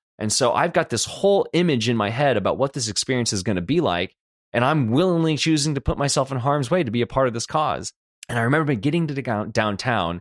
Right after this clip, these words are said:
and the energy was completely different. None of the buildings were boarded up. The energy was calm. The walking hadn't started yet. There was a guy that was on a microphone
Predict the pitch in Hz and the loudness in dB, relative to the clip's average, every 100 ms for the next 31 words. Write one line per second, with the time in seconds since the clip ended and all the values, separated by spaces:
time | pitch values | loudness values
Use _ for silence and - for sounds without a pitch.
0 | - 120 110 107 98 - 123 135 135 131 | -4 0 2 0 -4 -6 -4 -2 -2 -2
1 | - 98 - 127 120 101 101 78 - _ | -2 -6 -4 -4 -2 -2 -2 -6 -10 _
2 | _ _ 104 110 131 151 151 127 113 117 | _ _ -2 2 2 0 0 2 2 2
3 | 95 85 85 82 73 57 65 _ _ _ | 0 -4 -6 -6 -6 -6 -6 _ _ _
4 | _ - 123 131 131 147 143 - 92 80 | _ -8 -2 -2 0 -2 -4 -4 -2 -2
5 | 76 95 101 117 - 143 120 110 - 123 | -2 -4 0 0 -2 -6 -4 -4 0 0
6 | 127 87 82 78 - _ _ - 113 101 | -2 -4 -4 -4 -8 _ _ -4 -2 0
7 | 104 120 131 131 101 101 117 107 107 98 | 0 2 2 0 0 0 0 0 0 0
8 | 90 98 110 - 123 101 87 87 | 0 0 0 -2 -6 -2 -2 -2